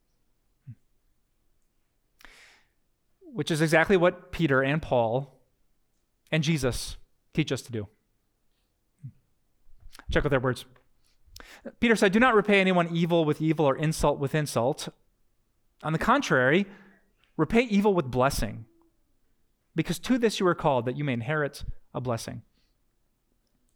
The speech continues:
Paul said, "Bless those who persecute you. Bless and do not curse." Jesus, in his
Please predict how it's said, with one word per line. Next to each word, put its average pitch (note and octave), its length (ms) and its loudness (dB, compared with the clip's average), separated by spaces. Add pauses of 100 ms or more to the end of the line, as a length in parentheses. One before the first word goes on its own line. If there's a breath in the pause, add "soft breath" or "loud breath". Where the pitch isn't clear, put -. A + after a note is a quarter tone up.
(220 loud breath)
Paul E3 100 2
said, D#3 160 0
"Bless E3+ 280 2
those E3+ 200 2
who D#3+ 80 -2
persecute C#3 480 0
you. C3+ 120 0
Bless C3+ 600 2 (400 soft breath)
and D#3 160 0
do F#3+ 120 2
not G#3+ 200 0
curse." - 460 -4 (1500)
Jesus, E3+ 440 2
in D#3 100 0
his C#3+ 220 -6